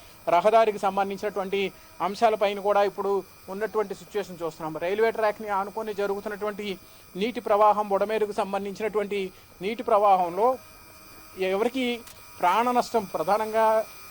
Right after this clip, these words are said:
ఏ, ప్రాణ నష్టానికి సంబంధించినటువంటి అంశం చాలా కీలకంగా మారుతుంది కాబట్టి అటు ఎవరికి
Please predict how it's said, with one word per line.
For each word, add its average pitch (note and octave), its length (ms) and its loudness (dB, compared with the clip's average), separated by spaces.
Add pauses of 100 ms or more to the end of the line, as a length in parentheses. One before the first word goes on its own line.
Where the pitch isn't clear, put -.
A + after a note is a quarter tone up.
(100)
ఏ, F#3+ 180 -2
ప్రాణ F3 540 0
నష్టానికి G#3+ 440 -2
సంబంధించినటువంటి G3+ 760 -4
అంశం F#3+ 320 -8
చాలా F#3 120 -2
కీలకంగా F#3+ 480 -4
మారుతుంది F3 380 -2
కాబట్టి E3 300 -2
అటు F#3+ 140 -4
ఎవరికి F#3+ 480 -6